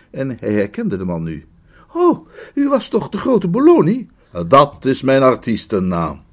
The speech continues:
Dus u bent nu mister Fitch. De mister Fitch. Ha! Vuilak!" "Hè?"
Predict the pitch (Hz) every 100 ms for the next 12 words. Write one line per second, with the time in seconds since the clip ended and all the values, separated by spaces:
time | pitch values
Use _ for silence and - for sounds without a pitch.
0 | _ _ - - _ - 147 247 214 202
1 | 185 - 170 165 143 - 135 - 110 87
2 | - - - _ _ - 127 202 123 78
3 | - _ _ _ 113 117 117 - 117 -
4 | 107 85 - - - - - 220 - -
5 | - - - - 214 127 101 90 - -
6 | _ _ _ _ _ _ _ 104 147